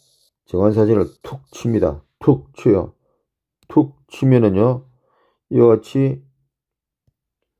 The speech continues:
예, 이와 같이, 예, 타임라인에 사진이 와, 내려옵니다. 자, 그 다음에 이것을 툭 치면요, 그 다음에 여기에 내려올 것입니다. 자, 툭 칩니다.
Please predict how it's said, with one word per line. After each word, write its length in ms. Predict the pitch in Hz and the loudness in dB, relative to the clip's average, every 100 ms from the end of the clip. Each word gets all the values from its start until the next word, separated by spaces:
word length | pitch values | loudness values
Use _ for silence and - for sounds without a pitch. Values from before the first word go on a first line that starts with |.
| _ _ - | _ _ -10
예, 300 | 80 76 - - | -4 -4 -4 -2
이와 280 | 107 113 101 | 2 4 2
같이, 540 | - 113 87 78 69 _ _ _ _ _ _ _ _ _ _ _ _ _ _ _ _ _ - | 0 -2 -2 -2 -10 _ _ _ _ _ _ _ _ _ _ _ _ _ _ _ _ _ -8
예, 120 | 78 69 - _ _ _ - | -8 -8 -18 _ _ _ -8
타임라인에 720 | - 95 104 110 147 131 104 | 0 2 2 2 2 2 0
사진이 420 | - 85 90 90 | -2 -4 -2 -4
와, 200 | - - - 80 | -4 -8 -12 -8
내려옵니다. 600 | 78 65 65 - - _ _ _ _ _ _ | -4 -4 -8 -14 -16 _ _ _ _ _ _
자, 160 | - 76 | -4 -2
그 120 | 95 | 2
다음에 260 | 127 139 120 | 4 4 4
이것을 340 | 117 107 101 - _ | 2 2 -2 -6 _
툭 180 | - - | -20 -20
치면요, 640 | - 110 98 85 98 113 - _ _ _ - | -8 -4 -4 -2 -4 -6 -12 _ _ _ -6
그 100 | 87 | 0
다음에 220 | 92 92 | 2 2
여기에 220 | 101 95 | 2 2
내려올 340 | 76 82 67 | 0 0 0
것입니다. 760 | - 64 - - - 76 90 110 _ _ _ _ _ | -4 -12 -12 -14 -12 -8 -8 -8 _ _ _ _ _
자, 280 | - 69 - _ _ _ - | -10 -8 -10 _ _ _ 0
툭 320 | 156 156 _ | 0 0 _
칩니다. 480 | - - 71 69 | -16 -12 -10 -10